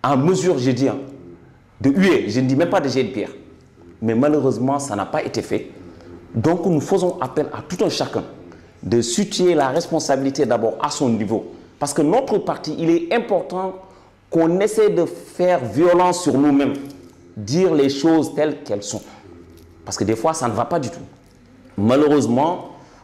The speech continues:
on essaie toujours de chercher des alibis, c'est telle ou telle personne, c'est telle, telle.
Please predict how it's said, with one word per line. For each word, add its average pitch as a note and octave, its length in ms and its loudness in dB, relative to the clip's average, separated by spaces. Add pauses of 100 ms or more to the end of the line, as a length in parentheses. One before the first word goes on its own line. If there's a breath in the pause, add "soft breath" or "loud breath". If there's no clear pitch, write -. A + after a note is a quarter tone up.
(140 loud breath)
on B2+ 200 4
essaie C#3 280 2
toujours D3+ 340 0
de - 80 -8
chercher C#3+ 320 -2
des A2 180 0
alibis, B2+ 480 0 (260 loud breath)
c'est A#2+ 200 -2
telle D3 200 2
ou A#2+ 100 0
telle A#2+ 200 0
personne, D3 360 -2
c'est A#2 160 -4
telle, C3 220 -2
telle. - 220 -4